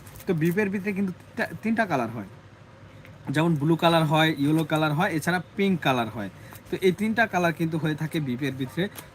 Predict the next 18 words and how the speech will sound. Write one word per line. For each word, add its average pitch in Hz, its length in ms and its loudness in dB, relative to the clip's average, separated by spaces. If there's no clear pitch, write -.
তো 190 80 -2
এই 185 140 0
তিন 190 200 -4
কালারের 175 320 0
বিপগুলো 151 440 0
আমাদের 135 220 -2
কাছে 156 220 -4
পেয়ে 147 200 -2
যাচ্ছেন। 147 340 -2
এগুলো 156 240 0
প্রাইস 156 320 -2
একেবারে 175 440 -2
রিজনেবল, 160 560 -2
মাত্র 156 440 -2
সত্তর - 360 -8
টাকা 135 340 -8
per 123 100 -6
piece। 175 180 -4